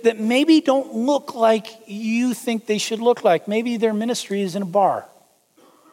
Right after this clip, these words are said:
Maybe their ministry is in a different context. Maybe their ministry is with a group of people who live a lifestyle that you're not comfortable with. And we ask the question then,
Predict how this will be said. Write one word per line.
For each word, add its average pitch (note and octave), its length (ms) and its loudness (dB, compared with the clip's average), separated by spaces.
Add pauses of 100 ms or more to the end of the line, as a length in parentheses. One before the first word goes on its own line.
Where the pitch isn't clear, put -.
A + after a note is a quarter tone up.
(300)
Maybe G#3+ 180 2
their B3 160 2
ministry A3+ 540 2
is F3+ 120 0
in G3 120 0
a G3 40 0
different G3+ 320 -6
context. G#3 480 -2
Maybe G3 200 -4
their A3 120 2
ministry G#3 540 -2 (240)
is F#3+ 220 2
with A3 180 2
a A3 60 0
group G3+ 280 -4
of F#3+ 120 -8
people G3+ 440 -2 (180)
who F#3+ 260 2
live G3+ 180 4
a G#3+ 60 0
lifestyle G3 720 0
that F3+ 80 -6
you're G3+ 160 -4
not G3 180 -6
comfortable C#3+ 640 -4
with. - 380 -14 (540)
And A3+ 120 2
we B3+ 140 4
ask D#4+ 340 2
the C#4 100 -6
question A#3 720 0
then, A#3+ 240 2